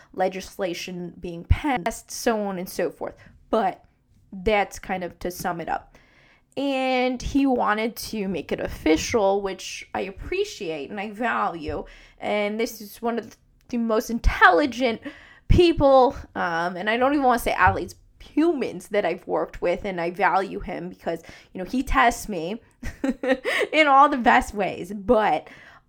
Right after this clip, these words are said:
um, we worked together. We did some amazing work with N I L.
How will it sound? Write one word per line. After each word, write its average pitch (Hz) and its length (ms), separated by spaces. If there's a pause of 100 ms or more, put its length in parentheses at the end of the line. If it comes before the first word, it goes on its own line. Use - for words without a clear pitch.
(120)
um, 170 580 (300)
we 262 120
worked 240 280
together. 208 640
We 226 160
did 220 200
some 240 160
amazing 202 680
work 160 320
with 202 200
N 180 180
I 190 200
L. 196 360